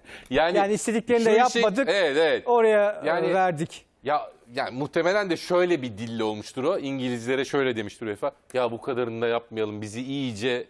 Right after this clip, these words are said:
Speaker 1: hani, bizi iyice böyle karizmayı çizdirdiniz ya. Yok ya, Wembley'i yapmayalım."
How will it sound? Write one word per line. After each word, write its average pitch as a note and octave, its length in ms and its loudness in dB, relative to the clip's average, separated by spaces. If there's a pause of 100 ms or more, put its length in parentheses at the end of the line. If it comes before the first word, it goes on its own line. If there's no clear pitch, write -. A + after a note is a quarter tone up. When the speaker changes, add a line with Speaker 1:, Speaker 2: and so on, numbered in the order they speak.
(400)
Speaker 1:
hani, A2 320 -6 (480)
bizi B2+ 240 -8
iyice D#3 400 -2
böyle C#3+ 200 0
karizmayı C#3 460 -2
çizdirdiniz A#2+ 680 -6
ya. G#2 220 0 (180)
Yok F#3 260 0
ya, C#3 100 2
Wembley'i D3 440 -2
yapmayalım." A#2 460 -2